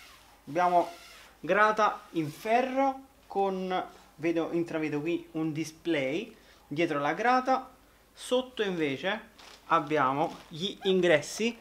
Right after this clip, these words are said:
H D M I, ingresso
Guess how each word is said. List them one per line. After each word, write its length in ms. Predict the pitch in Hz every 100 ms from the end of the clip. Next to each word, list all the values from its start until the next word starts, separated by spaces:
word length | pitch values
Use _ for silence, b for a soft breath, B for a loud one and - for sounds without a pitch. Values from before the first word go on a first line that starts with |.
| -
H 320 | 175 - 170
D 160 | 147 147
M 100 | 151
I, 300 | 196 247 - - b b b b _ -
ingresso 840 | 165 165 190 185 - 185 -